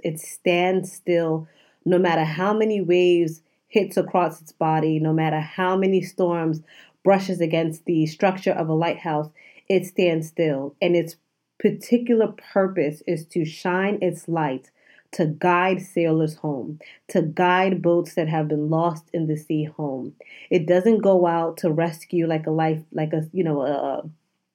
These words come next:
a lifeboat. It stands still and it weathers the storm. And it shines its light where no darkness can,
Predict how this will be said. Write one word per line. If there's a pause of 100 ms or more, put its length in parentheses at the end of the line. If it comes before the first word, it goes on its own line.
(120)
a
lifeboat.
It
stands
still
and
it
weathers
the
storm. (360)
And
it
shines
its
light
where
no (260)
darkness
can,